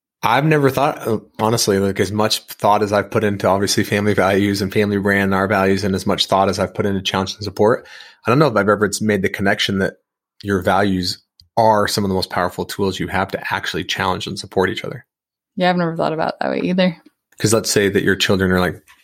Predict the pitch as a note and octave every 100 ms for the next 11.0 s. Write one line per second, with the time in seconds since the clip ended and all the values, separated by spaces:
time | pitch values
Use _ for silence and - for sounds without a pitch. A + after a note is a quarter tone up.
0 | - _ G#2+ - F#2+ F2 F#2 F#2+ G2+ G#2+
1 | C3 A2+ _ _ - G#2+ F#2+ G2 F#2 E2+
2 | B1 - - _ _ _ _ _ - G#2+
3 | G2+ G2 C3+ - A2+ G#2 G2+ - G#2 F#2+
4 | G#2+ A2+ - G2+ F#2+ F#2+ F#2 F2+ F2+ -
5 | D3+ C#3+ G2 E2 F#2+ - G2 C3+ C#3+ C#3
6 | B2+ - _ - - - _ _ _ _
7 | - - - G#2 - G#2+ G2+ - A#2+ B2
8 | F#2+ F2 E2 - _ _ _ _ _ _
9 | - G2+ A2 - G2+ A#2 A2+ G2 F#2+ A2+
10 | - F#2 G2+ G2 A#2+ - G2 F#2+ -